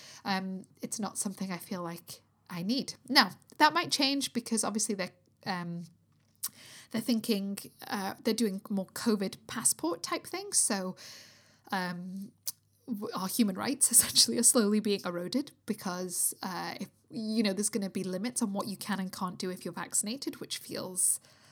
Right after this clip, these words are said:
like a massive infringement of human rights, in my opinion. Um, <laughs> it's a bit like, oh, anyway, I won't even go down that. That is something I'm very concerned about, and just in terms of our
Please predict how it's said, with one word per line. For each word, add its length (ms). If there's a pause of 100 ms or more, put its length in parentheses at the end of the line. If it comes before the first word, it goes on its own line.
(180)
like 120
a 40
massive 440
infringement 580
of 120
human 260
rights, 320
in 120
my 360 (400)
opinion. 380 (520)
Um, 220 (240)
<laughs> 240
it's 140
a 60
bit 180
like, 420 (840)
oh, 300
anyway, 380
I 60
won't 200
even 160
go 200 (300)
down 520
that. 400
That 160
is 80
something 280
I'm 240
very 260
concerned 400
about, 220
and 120
just 260
in 100
terms 360
of 360
our 440